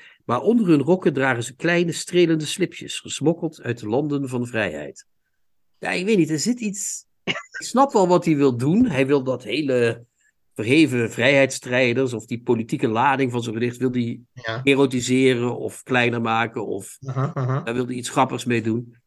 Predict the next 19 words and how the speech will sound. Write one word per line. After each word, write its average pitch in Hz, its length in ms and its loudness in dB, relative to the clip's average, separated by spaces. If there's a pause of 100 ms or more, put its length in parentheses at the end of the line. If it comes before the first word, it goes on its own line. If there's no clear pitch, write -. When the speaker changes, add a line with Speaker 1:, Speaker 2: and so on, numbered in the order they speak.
(160)
Speaker 1:
Maar 147 200 -6
ik, 165 140 -4
ik, 175 240 -6
ik 160 260 -8
denk, 165 260 0
ik, - 160 -10
ik 156 300 -6
wend 165 240 2
toch 220 160 2
een 190 80 0
beetje 185 320 2
mijn 160 120 2
hoofd 185 260 2
af 170 220 -8
en 156 80 -6
denk, 156 200 -2
Jehoeda, 156 520 -2
Jehoeda, 120 600 -2
Jehoeda. 90 560 -10